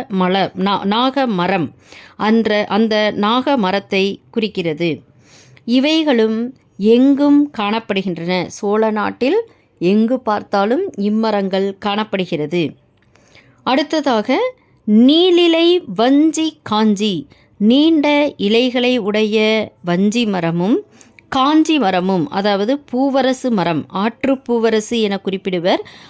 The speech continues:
அந்த பூவரசு மரமும், நிறை மலர்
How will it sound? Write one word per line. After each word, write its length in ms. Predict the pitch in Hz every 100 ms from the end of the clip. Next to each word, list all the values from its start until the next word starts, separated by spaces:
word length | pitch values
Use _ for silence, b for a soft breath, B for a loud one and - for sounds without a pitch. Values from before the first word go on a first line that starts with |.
| -
அந்த 340 | 208 226 240 233 233
பூவரசு 640 | 233 226 240 240 233 233 240
மரமும், 500 | 196 165 170 160 226 381 b b b b -
நிறை 400 | 208 262 311 359 370 370
மலர் 500 | 202 214 240 247 254